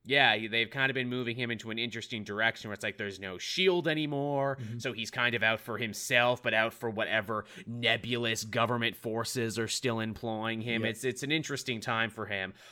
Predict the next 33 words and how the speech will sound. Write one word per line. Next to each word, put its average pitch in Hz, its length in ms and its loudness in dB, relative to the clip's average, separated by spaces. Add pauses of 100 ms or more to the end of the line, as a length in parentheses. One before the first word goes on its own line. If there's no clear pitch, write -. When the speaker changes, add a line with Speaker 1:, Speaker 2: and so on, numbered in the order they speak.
(180)
Speaker 1:
Uh, 117 220 6
you 113 100 -2
got 104 260 2
Quake 147 340 4
on 156 200 2
the 156 60 -2
team, 147 340 -2
which 110 140 -6
again, 101 280 -2
nice 95 300 -2
little 92 160 -6
T 135 240 -6
V 139 140 -4
show 127 280 -2
connection, 117 640 -4
but 98 140 -4
also 107 480 0 (240)
Rosenberg, 110 800 0
uh, 95 420 0
wrote 113 380 0
her 110 340 0
in 104 160 -2
that, 101 280 4
like, 104 260 0
Inhumans 120 840 -2
Resistance, 117 840 -4
uh, 110 300 0 (100)
thing 117 240 0
from 98 140 -8
Secret 104 340 -2
Empire. 113 460 0
Speaker 2:
Mm-hmm. 143 180 0 (220)
Yep. 127 280 -2